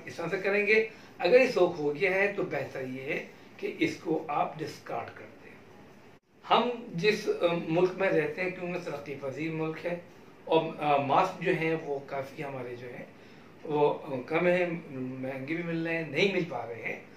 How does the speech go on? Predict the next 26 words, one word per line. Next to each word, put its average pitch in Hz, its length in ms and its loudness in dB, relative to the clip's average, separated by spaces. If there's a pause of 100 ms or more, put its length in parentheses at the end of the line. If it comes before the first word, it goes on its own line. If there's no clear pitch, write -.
(400)
तो 214 100 2
हम 190 400 2 (160)
एक 151 280 0 (220)
ऐसा 151 260 0
भी 202 120 -2
कर 160 200 -2
सकते 135 340 -8
हैं 143 240 -10 (300)
कि 143 160 -10
अपने 151 320 -2
मास्क 123 420 -6
को 175 80 -4
हम 135 300 -6
दोबारा 127 640 -6
स्टरलाइज 120 580 -14
भी 165 120 -12
कर - 180 -14
सकते - 360 -20
हैं। - 1000 -10
स्टरलाइज 190 440 4
करने 185 200 2
का 190 140 2
तरीका 160 340 -2
बहुत 139 320 -4
आसान 127 420 -8
है। 202 240 -6